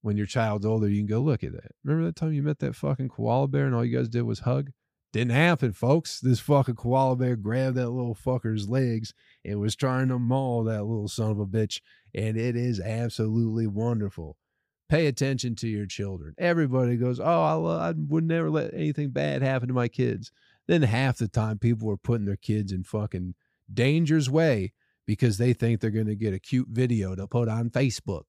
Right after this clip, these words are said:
So everyone's like, "Oh, I'll protect my kids at all costs." Unless, unless there's a chance you can get a fucking video to put on Facebook. And then you throw caution to the wind and just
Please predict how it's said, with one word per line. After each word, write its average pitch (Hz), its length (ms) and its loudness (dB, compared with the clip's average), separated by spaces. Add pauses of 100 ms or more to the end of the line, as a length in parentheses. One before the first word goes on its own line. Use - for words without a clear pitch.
(920)
So 95 260 -2
everyone's 101 280 -2
like, 101 120 -4
"Oh, 110 120 0
I'll 107 280 0
protect 113 420 0
my 113 180 0
kids 107 300 -2
at 95 80 -2
all 107 220 0
costs." 104 520 -2
Unless, 143 680 -2 (180)
unless 139 760 2
there's 123 220 -2
a 104 80 -6
chance 110 360 -4
you 110 100 -2
can 107 100 -4
get 104 160 -4
a 101 40 -6
fucking 98 440 -6
video 101 440 -2 (520)
to - 60 0
put 123 200 2
on 95 160 0
Facebook. 92 580 -2 (460)
And 123 160 2
then 139 160 6
you 131 120 6
throw 120 200 2
caution 117 600 2 (420)
to 127 100 4
the 104 120 6
wind 117 440 2
and 107 260 0
just 107 420 -4